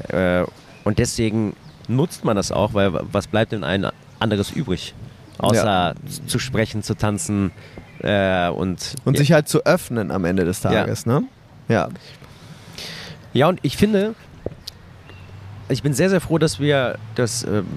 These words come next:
Speaker 1: sozusagen, dass wir einerseits Kontakt aufgebaut haben oder du vielmehr im letzten Jahr mit dem Sisyphos, äh, und wir es dieses Jahr diesmal nochmal da machen konnten, weil ich finde, und ich würde sagen, dass vom Mindset und vom Konzept des Clubs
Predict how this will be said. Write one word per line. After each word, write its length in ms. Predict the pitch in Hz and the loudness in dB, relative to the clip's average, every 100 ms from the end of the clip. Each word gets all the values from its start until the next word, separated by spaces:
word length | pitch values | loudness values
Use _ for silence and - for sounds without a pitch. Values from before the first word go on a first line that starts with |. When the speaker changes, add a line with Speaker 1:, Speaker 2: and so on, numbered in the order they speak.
| 110 | -6
Speaker 1:
sozusagen, 380 | 104 90 110 104 | -4 0 2 2
dass 220 | 101 - - 113 | 0 -4 -10 -4
wir 200 | 101 101 | 2 2
einerseits 580 | 101 117 107 107 - - - - - - - | 4 2 4 2 0 -8 -12 -16 -14 -16 -2
Kontakt 360 | 123 113 - | 0 0 0
aufgebaut 520 | - - 110 101 104 113 | -2 -2 2 4 4 4
haben 220 | 107 107 | 2 4
oder 160 | 98 | 2
du 160 | 90 113 | 2 0
vielmehr 420 | - 113 101 85 | 0 2 4 4
im 80 | 80 | 4
letzten 280 | 95 - 110 | 2 0 0
Jahr 100 | 92 | 2
mit 140 | 90 | 2
dem 100 | 90 | -2
Sisyphos, 540 | 87 117 151 - 135 - - - - - | -2 -2 -2 0 -2 -2 -12 -16 -14 -2
äh, 180 | 69 87 | 2 4
und 280 | - 95 | 4 2
wir 120 | 101 104 | 4 2
es 140 | - | 2
dieses 260 | 107 107 - | -2 -2 0
Jahr 120 | 101 | 0
diesmal 520 | 90 113 113 95 73 - - - - - | 0 -2 2 2 0 -4 -6 -6 -6 -2
nochmal 440 | - 135 208 113 | 0 2 2 2
da 180 | 85 85 | 2 2
machen 240 | 85 85 92 | 0 -2 -4
konnten, 360 | - 92 - | -2 0 0
weil 120 | 95 87 | 0 0
ich 100 | - | 0
finde, 360 | 113 110 110 107 - - - | 0 2 2 0 -10 -12 -2
und 80 | |
ich 100 | 95 | 0
würde 180 | 117 - | 0 -2
sagen, 300 | 98 104 107 | 0 2 2
dass 220 | 101 - - - - - - | -2 -4 -10 -20 -20 -20 -2
vom 260 | 110 95 | 0 2
Mindset 760 | 92 107 165 190 131 143 - - - | 2 2 0 0 2 0 0 -10 -8
und 160 | - 101 | -4 -2
vom 220 | - 104 | 0 -2
Konzept 520 | - 107 - 127 - | 0 -2 2 0 0
des 180 | 117 - | -4 -4
Clubs 580 | - - 151 160 - - | -6 2 2 2 -6 -6